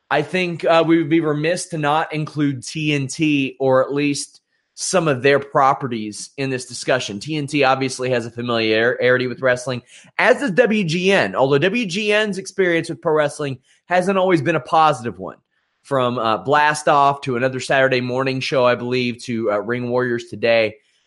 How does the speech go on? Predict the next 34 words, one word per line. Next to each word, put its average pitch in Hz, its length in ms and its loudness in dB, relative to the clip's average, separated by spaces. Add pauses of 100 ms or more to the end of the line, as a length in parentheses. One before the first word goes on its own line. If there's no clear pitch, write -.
(120)
i-, - 20 0
it's 139 300 4
been 180 220 4
on 160 180 4
and 117 100 0
off. - 320 -2 (300)
T 196 200 -2
N 180 140 0
T 156 240 -4
has 139 160 2
a 117 60 -10
very 131 220 0
positive 135 600 -2
relationship 120 640 -6
with 113 160 -12
pro 127 160 -2
wrestling 113 540 -4
in 113 140 -6
the 104 60 -6
past, 110 460 -2
although 117 220 0
that 117 200 2
relationship 110 640 -2
was 101 320 2 (300)
eighteen 151 500 -2
years 120 320 -2
ago. 92 320 -4 (300)
However, 165 640 4 (760)
they 151 180 4
did 196 260 4
just 196 360 4
come 185 240 -2
to 170 80 -4
terms 151 760 -6